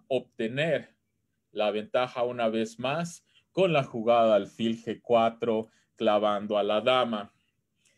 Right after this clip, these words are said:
Pero se le hizo poca cosa porque dijo, "No, me va a capturar mi alfil en C cinco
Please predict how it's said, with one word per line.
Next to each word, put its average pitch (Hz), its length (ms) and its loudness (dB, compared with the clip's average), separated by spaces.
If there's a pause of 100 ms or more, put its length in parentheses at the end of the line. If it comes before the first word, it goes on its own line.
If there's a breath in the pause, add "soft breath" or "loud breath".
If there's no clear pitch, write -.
(380 soft breath)
Pero 170 420 2
se 170 160 0
le 196 80 0
hizo 220 300 -4
poca 202 360 2
cosa 175 480 0
porque 131 340 -6
dijo, 143 360 -4
"No, 180 280 -6
me 151 120 -6
va 165 140 -2
a 151 80 -8
capturar 117 580 -2
mi 104 220 -6
alfil 101 640 -6
en 87 120 -12
C 104 220 -10
cinco 123 840 -6